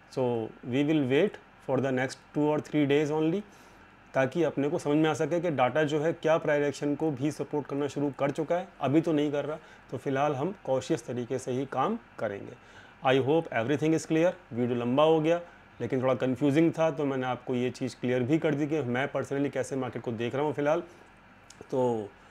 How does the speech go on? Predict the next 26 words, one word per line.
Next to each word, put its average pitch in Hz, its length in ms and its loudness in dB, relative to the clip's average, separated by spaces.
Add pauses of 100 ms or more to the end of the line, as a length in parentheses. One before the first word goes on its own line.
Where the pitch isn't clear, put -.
(420)
देखते 160 240 2
हैं 220 100 4 (340)
अब 131 80 6
आगे 135 200 4
तीन 139 160 2
चार 135 100 4
दिन 139 180 2
के 139 60 0
अंदर 135 200 0
हमको 127 240 -4
क्या 131 220 0
सिग्नल 131 240 -2
मिल 123 200 -2
जाते 123 240 -4
हैं, 175 80 -4
लेकिन 143 320 2
अभी 135 320 0
तो 190 220 -2 (240)
शॉर्ट 131 320 -2
नहीं 123 180 -4
करना 139 260 0 (200)
प्राइस 139 180 2
एक्शन 135 260 -4
के 160 100 -8
हिसाब 117 440 -8
से। - 160 -14